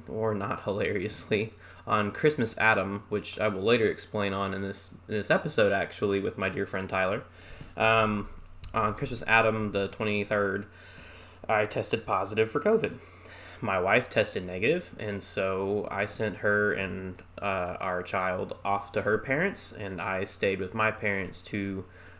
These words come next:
uh, recover. I had kind of just the head cold symptoms. I didn't lose my taste or smell this year, so that's good.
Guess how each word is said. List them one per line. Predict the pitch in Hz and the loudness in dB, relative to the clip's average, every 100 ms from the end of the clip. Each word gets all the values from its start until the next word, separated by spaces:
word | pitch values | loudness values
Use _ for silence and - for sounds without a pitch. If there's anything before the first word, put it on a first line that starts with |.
| - | -6
uh, | 104 101 | -6 -4
recover. | 104 - 139 131 127 120 123 | -2 4 6 6 4 2 -2
I | 107 | -4
had | 117 107 | -2 -2
kind | - 113 | 0 0
of | 104 | 0
just | - - | -4 -8
the | - | -4
head | - 107 - | -2 -2 2
cold | 113 113 - | 4 4 4
symptoms. | - 113 110 117 110 110 110 | 0 0 0 -2 -2 -4 -4
I | 113 | 0
didn't | 117 113 | 0 0
lose | 117 113 | 0 0
my | 101 | -2
taste | - 110 - | 2 0 0
or | 101 | -4
smell | - 101 | -2 0
this | 107 107 117 | 0 0 0
year, | 110 110 | 0 -2
so | - | -4
that's | 120 131 - | -4 -4 -6
good. | - 95 | -8 -10